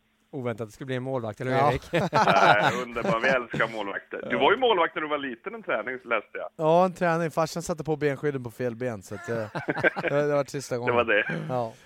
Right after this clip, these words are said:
Speaker 1: Jag vill ska väga på behandling nu. Ni tränar ju stenhårt. Du ser ju fruktansvärt vältränad ut. Jag är glad att Erik sitter nere i Ängelholm, annars hade han, eh, inte kunnat sitta stilla, tror jag.
Speaker 3: Vem har störst biceps, jag eller Gabbe?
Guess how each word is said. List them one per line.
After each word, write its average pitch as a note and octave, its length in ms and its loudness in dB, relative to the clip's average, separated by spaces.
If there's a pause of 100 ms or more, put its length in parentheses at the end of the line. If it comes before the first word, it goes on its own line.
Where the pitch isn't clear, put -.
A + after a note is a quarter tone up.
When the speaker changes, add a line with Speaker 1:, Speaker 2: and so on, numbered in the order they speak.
(280)
Speaker 1:
Jag D3+ 140 0
vill D#3 120 0
ska E3 160 -2
väga D#3 280 0
på D#3+ 100 -6
behandling C#3+ 460 -2
nu. D#3+ 100 -6
Ni B2+ 100 -8
tränar C#3+ 200 -4
ju A#2+ 60 -6
stenhårt. C#3+ 440 -6
Du B2+ 60 -16
ser D3+ 140 -10
ju A2+ 460 -10
fruktansvärt F3+ 840 -4
vältränad C3+ 340 -4
ut. - 80 -14
Jag D3+ 100 -2
är D3+ 40 -2
glad D3 380 -2
att C#3 120 -6
Erik G3 260 -8
sitter E3+ 220 -10
nere C3+ 160 -8
i C3+ 60 -6
Ängelholm, C3+ 500 -6
annars D3 300 -6
hade F3 140 -4
han, D3+ 160 -6
eh, C#3+ 240 -8
inte C#3+ 160 -14
kunnat C3 300 -10
sitta C#3+ 180 -12
stilla, C3 360 -8
tror D#3+ 160 -6
jag. G#2+ 140 -6 (500)
Speaker 3:
Vem F#3 200 4
har A3 80 2
störst F#3 340 -2
biceps, G3 480 -2
jag D#3+ 200 6
eller F#3+ 120 4
Gabbe? C#3 520 2